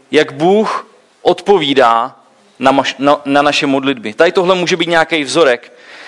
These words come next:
ale myslím, že to může být docela zajímavý a pozbudivý pro nás, jak Bůh odpovídá na modlitby.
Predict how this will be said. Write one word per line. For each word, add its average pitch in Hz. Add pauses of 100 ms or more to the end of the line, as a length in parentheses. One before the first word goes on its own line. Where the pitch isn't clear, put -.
(240)
ale 151
myslím, 185
že 185
to 185
může 175
být 175
docela 165
zajímavý 156
a 143
pozbudivý 156
pro 147
nás, 120
jak 123
Bůh 160
odpovídá 147
na 143
modlitby. 113